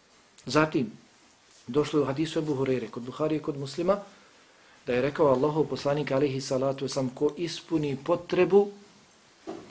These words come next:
udovice i siromaha, on je poput borca na Allahovom putu, poput onoga koji stalno posti i onoga koji stalno klanja.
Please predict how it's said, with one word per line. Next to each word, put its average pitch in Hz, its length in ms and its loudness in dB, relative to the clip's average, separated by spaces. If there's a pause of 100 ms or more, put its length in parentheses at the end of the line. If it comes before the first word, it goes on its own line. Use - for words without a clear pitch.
(220)
udovice 147 680 4
i 117 60 -2
siromaha, 147 840 2 (680)
on 185 180 6
je 151 100 0
poput 190 440 4
borca 165 500 2
na 131 160 2
Allahovom 147 520 2
putu, 202 440 0 (640)
poput 175 360 0
onoga 143 340 2
koji 127 200 -4
stalno 135 340 -2
posti 131 380 -6
i - 20 -2
onoga 113 320 -6
koji 107 120 -12
stalno 101 380 -10
klanja. 87 260 -16